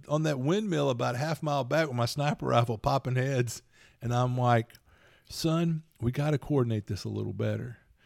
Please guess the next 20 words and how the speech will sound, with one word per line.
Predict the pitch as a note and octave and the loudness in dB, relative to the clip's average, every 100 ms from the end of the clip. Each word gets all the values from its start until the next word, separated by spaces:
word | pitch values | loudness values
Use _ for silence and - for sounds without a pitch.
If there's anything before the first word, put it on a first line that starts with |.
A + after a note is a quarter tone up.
| - - - | -14 -12 -10
So | - A#2+ A#2+ | -6 -2 2
anyway, | C#3+ F#3 E3+ A2+ A2 | 4 6 4 4 4
it's, | A#2+ - - | 2 0 -2
I | C3 | 2
mean, | C3 B2 | 4 4
we're | C3+ | 2
playing | - C#3+ D#3 C#3+ | 2 2 4 2
with, | A#2+ A#2 | 0 -2
with | A#2 A2+ | 2 2
voice. | G2+ B2+ G#3 C3+ - | 4 2 2 0 0
We | A2+ | -2
should | - | 0
be | A#2 | 0
able | G#2+ | 0
to | - | 0
coordinate. | C#3 B2 G#2+ A2 | 0 2 0 0
When | B2+ G3 | 2 4
I | C#3+ | 4
laugh, | B2 C3 C#3 | 4 4 0
finally, | - C#3+ F3+ D3+ A#2+ | 0 2 4 6 4